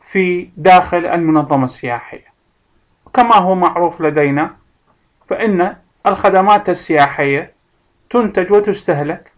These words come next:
في آن واحد، وبالتالي لا يمكن للخدمة أن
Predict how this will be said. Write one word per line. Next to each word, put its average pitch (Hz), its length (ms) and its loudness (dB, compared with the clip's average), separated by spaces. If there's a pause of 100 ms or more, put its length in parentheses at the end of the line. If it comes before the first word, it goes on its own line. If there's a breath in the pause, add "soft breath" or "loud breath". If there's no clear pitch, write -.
(160)
في 214 280 -8
آن 202 340 4
واحد، 135 380 0 (1000)
وبالتالي 170 640 2 (360)
لا 190 260 6
يمكن 175 560 -2
للخدمة 151 680 -4 (600)
أن 147 340 -2